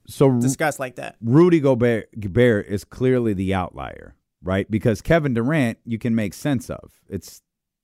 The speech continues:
Speaker 1: Kevin Durant. Like, and he was traded, I think, for four. You can make sense of that. There aren't very many players in the league that you can make sense for trading four first-round picks for. And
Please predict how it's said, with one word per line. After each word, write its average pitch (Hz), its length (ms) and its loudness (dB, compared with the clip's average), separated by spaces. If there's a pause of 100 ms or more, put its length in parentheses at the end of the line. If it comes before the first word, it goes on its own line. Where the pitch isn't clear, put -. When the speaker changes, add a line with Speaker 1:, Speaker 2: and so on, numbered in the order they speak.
(320)
Speaker 1:
Kevin 117 260 2
Durant. 107 400 0
Like, 85 300 -6
and 98 80 -2
he 127 100 4
was 139 140 0
traded, 95 280 -2
I 87 60 -2
think, 95 220 -8
for 82 80 -10
four. - 580 -6 (640)
You 156 100 0
can 180 140 2
make 160 180 0
sense 156 340 -2
of 92 100 -2
that. 73 260 -8 (680)
There 165 200 6
aren't 175 300 0
very 160 240 -2
many 147 260 0
players 127 480 0
in 110 120 2
the 101 100 0
league 113 380 2
that 98 200 -2
you 117 120 0
can 92 280 -2
make 95 280 -2
sense - 480 -4
for 92 500 -2 (100)
trading 104 520 -2
four 107 260 0
first-round 87 540 -4
picks - 260 -4
for. 50 380 -16 (800)
And 98 600 0